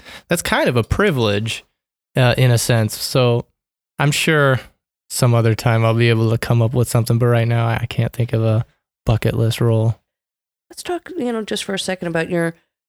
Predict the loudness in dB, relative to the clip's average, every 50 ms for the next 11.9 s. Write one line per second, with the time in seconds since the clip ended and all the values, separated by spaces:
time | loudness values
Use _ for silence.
0 | _ _ -4 -2 -2 0 0 0 -2 -2 -4 -6 -8 -8 -8 -6 -6 -6 -4 -4
1 | -6 -6 -8 -10 -8 -6 -6 -6 -6 -4 -4 -2 -2 -2 -2 -2 -2 -4 -4 -6
2 | -10 _ -20 -20 _ _ _ _ _ _ _ -20 -20 _ _ _ _ _ _ _
3 | _ _ _ _ _ _ _ _ _ _ _ -6 -4 -4 -2 -2 -2 -4 -4 -4
4 | -4 -2 -2 -4 -4 -6 -6 -6 -6 -6 -8 -8 -12 _ _ _ _ _ 2 4
5 | 4 6 6 4 4 4 4 4 4 4 2 2 2 2 2 2 4 4 2 2
6 | 2 2 2 2 2 2 2 4 4 4 4 2 0 -2 -4 -4 -2 -2 -2 -2
7 | -4 -4 -4 -4 -4 -6 -8 -10 -14 -14 -16 _ _ -20 _ _ _ _ _ _
8 | _ _ _ _ _ _ _ 0 2 4 4 4 4 4 4 4 4 4 4 2
9 | 2 0 -4 -12 -16 -14 -14 -14 -14 -16 -18 -20 -20 -20 -18 -18 -16 -8 -4 -4
10 | -4 -4 -2 -4 -4 -4 -2 -4 -4 -4 -4 -4 -2 0 0 0 0 0 -2 0
11 | 0 0 0 0 0 -2 -2 -2 -4 -4 -4 -2 -4 -2 -2 -4 -4 -6